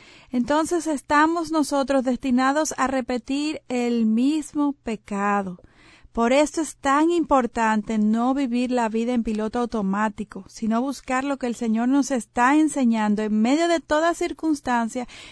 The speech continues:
y a través de su palabra. Entonces, mientras aprendemos lo que Dios nos enseña, eh, lo que Dios nos enseña a través de la Biblia, debemos estudiar a la vez nuestra vida, reflexionar la vida de nuestra familia, de nuestra ciudad, de nuestra nación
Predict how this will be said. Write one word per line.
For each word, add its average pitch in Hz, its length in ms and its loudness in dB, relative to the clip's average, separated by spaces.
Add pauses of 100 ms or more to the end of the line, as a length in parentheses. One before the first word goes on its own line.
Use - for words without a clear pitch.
(140)
y 240 120 0
a 233 80 2
través 233 520 0
de 233 100 0
su 247 180 -4
palabra. 247 680 -2 (520)
Entonces, 294 480 0
mientras 269 400 4
aprendemos 262 580 0
lo 359 140 -2
que 320 140 -4
Dios 294 420 -4 (280)
nos 262 240 2
enseña, 277 640 4
eh, 269 180 -2
lo 262 120 2
que 262 100 -2
Dios 269 300 0
nos 311 120 -2
enseña 277 300 2
a - 20 0
través 254 280 -2
de 269 80 -2
la 247 120 0
Biblia, 214 360 -2
debemos 277 420 0
estudiar 302 600 -4
a 262 100 -2
la 254 140 0
vez 247 260 -2
nuestra 277 380 0
vida, 262 320 -2
reflexionar 240 800 -4 (340)
la 240 140 0
vida 262 240 2
de 262 60 2
nuestra 254 280 0
familia, 233 760 0
de 226 120 -2
nuestra 233 260 -2
ciudad, 240 540 0
de 233 140 0
nuestra 226 240 -2
nación 269 600 0